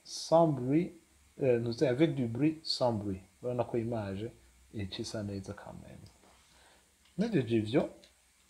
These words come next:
nca nsubira nka inspecta image ukuntu isa. Kuri njewe iyi image isa neza,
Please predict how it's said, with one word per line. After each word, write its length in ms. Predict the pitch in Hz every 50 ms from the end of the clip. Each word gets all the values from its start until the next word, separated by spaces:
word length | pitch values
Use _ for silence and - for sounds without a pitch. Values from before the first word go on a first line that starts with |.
| _ _ -
nca 160 | - - 113
nsubira 300 | 107 - - 170 147 113
nka 100 | 90 92
inspecta 420 | 95 92 - - 101 - - 113
image 460 | 107 117 160 196 180 - 147 156 131 120
ukuntu 300 | 107 - 120 110 107 120
isa. 280 | 165 - - - 240 254 - _ _ _ _ _ _ _ _ _ _ _ _ _ _ _ _ _ _ _ _ _ _ _ _ _ _ _ _ _ _ _ _ _ _ _ _ _ _ _ _ _ _ _ _ _ _ _ _ _ _ _ _ _ _ _
Kuri 220 | - - 139 151
njewe 540 | 160 147 120 113 113 117 127 131 139 147 - -
iyi 140 | - 110 107
image 580 | 107 113 123 117 107 95 95 95 107 131 151 - - - _ _ -
isa 280 | 107 - - - 139 147
neza, 500 | 147 143 143 143 147 143 147 - 202